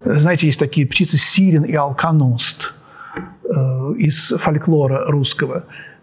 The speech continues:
Птицы иных времен. Но, б-, безусловно, вот, э, что-то такое присутствовало в этом. И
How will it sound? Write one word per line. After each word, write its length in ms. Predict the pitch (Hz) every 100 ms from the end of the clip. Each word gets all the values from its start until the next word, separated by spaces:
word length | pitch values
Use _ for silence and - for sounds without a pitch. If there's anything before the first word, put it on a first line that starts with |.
| -
Птицы 600 | - 185 185 - 156 156 - - - 302 254 247 233 247 269 - - -
иных 440 | - 170 175 185 165
времен. 580 | 160 180 165 139 135 151 - - - - - _ _ _ _ _ _ _ _ _ -
Но, 220 | 147 147
б-, 360 | 208 156 156
безусловно, 760 | 151 208 170 180 - 240 240 175
вот, 320 | 165 156 - -
э, 360 | 165 165 233
что-то 340 | 220 - 220 165
такое 360 | 160 160 196
присутствовало 720 | 170 180 185 - 139 - 131 131
в 60 |
этом. 280 | 127 123 135
И 220 | 240 156